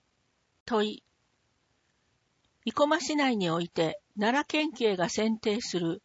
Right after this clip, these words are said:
自転車指導啓発重点地区路線はどこか。答え。自転車指導啓発重点地区については、近鉄生駒駅北側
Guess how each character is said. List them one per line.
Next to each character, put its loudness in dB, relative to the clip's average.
自 -6
転 2
車 -2
指 0
導 4
啓 4
発 -2
重 -2
点 2
地 -6
区 -8
路 0
線 0
は -2
ど -2
こ -6
か。 -10
答 0
え。 -6
自 -2
転 0
車 0
指 2
導 8
啓 2
発 -4
重 2
点 2
地 -4
区 -2
に -2
つ 0
い 0
て 0
は、 -2
近 2
鉄 -2
生 -4
駒 2
駅 -2
北 -2
側 0